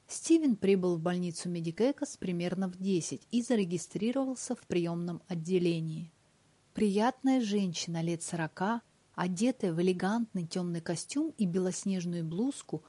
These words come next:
от которых веяло холодной официальностью, сказала,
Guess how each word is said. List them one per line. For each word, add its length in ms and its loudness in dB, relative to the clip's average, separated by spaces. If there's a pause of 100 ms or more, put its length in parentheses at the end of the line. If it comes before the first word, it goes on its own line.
(180)
от 180 -4
которых 460 -2
веяло 440 2
холодной 600 -4
официальностью, 840 -4
сказала, 680 0